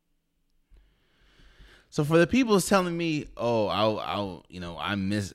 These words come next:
you know, I was wrong about Matt Ryan." No, I wasn't. Matt Ryan has been garbage this year. Yeah, he's go-, he's putting a lot of passing points, or he's, he's putting up a lot of yards passing. But look who's against.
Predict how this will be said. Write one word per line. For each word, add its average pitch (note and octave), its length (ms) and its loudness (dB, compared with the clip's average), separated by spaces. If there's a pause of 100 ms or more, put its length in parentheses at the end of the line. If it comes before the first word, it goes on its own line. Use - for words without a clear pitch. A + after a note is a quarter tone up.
you D2 160 -16
know, D2 140 -14
I C#2+ 200 -8
was F#2+ 240 -8
wrong F#2 400 -4
about F2 300 -2
Matt F2 300 -6
Ryan." F#2+ 380 -4
No, D#3+ 140 2
I E3 160 4
wasn't. E2+ 480 -2
Matt C3 240 -2
Ryan C3 300 -2
has A#2 200 -6
been G2+ 240 -8
garbage D#2+ 520 0
this - 220 -12
year. B1+ 140 -16 (360)
Yeah, F#3 340 6 (240)
he's C#3 160 -6
go-, C3+ 140 0
he's D3+ 180 0
putting E3+ 320 0
a D3 60 0
lot C3 300 6
of A#2+ 160 0
passing A#2 460 2
points, F#2+ 440 -2 (460)
or A2+ 360 2 (260)
he's, B2 280 -2
he's A#2 180 -8
putting D#3 360 -2
up B2+ 140 0
a A#2 40 -4
lot B2+ 220 4
of A#2+ 60 0
yards A#2+ 280 4
passing. G#2+ 520 0 (920)
But D#3 200 6
look F3 260 4
who's F3 260 4
against. A2+ 580 0